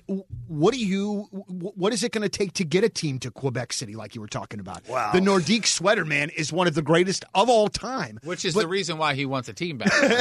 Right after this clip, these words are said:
Speaker 2: Me too.
Speaker 1: But I
Speaker 3: Super
Speaker 1: mean,
Speaker 3: important.
Speaker 1: but I mean, I just remember that, though, because when, when I was younger and started watching hockey, Joe Sa-, you know, that's where Joe Sakic was, and I loved watching that guy.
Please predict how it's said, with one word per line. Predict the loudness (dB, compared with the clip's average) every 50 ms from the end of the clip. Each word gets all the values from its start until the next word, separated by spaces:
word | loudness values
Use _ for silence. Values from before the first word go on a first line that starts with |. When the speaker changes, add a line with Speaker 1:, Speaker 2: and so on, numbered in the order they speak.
| 4 4 2 2 2
Speaker 2:
Me | 4 4
too. | 4 4 6 6 6 6 6 6 6
Speaker 1:
But | 4 4
I | 6
Speaker 3:
Super | 6 6
Speaker 1:
mean, | 6 4
Speaker 3:
important. | 4 4 4 4 4 4 2 -2 -6 -4 0
Speaker 1:
but | 2 2
I | 4 6
mean, | 6 6
I | 6 6
just | 4 4 2 2 2
remember | 2 2 2 2 2 2 4 4
that, | 4 4 4
though, | 2 0
because | 0 0 -2 -2 -2 -2 -2 -6 -10 -16 -18 -18
when, | -18 -16 -16 -10 -2 2 4 4 4 2 0 -4
when | -4 -2 0 0 0 -2 -4 -2
I | -2 -2 0
was | 0 0 0 2
younger | 2 0 0 0 -2
and | -2 -2
started | 0 0 0 0
watching | 0 -2 -2 -4 -6 -8
hockey, | -6 -6 -8 -8 -8 -6
Joe | -4 -2 -2
Sa-, | 0 -2 -4 -6 -8 _ _ _
you | -2 -2
know, | 0
that's | 0 -2 -2 -2
where | -2 -2
Joe | 0 0
Sakic | 0 0 0 -2 -2 -2 -2 -4 -6 -6 -4 -2
was, | 0 0 0 -2 -4
and | -8
I | -10 -10
loved | -10 -10 -10 -8 -6 -6 -6 -6 -6 -8 -6
watching | -6 -4 -4 -4 -4 -2 0 0
that | 0 0 -2 -2
guy. | -2 -2 -2 -2 -4 -4 -6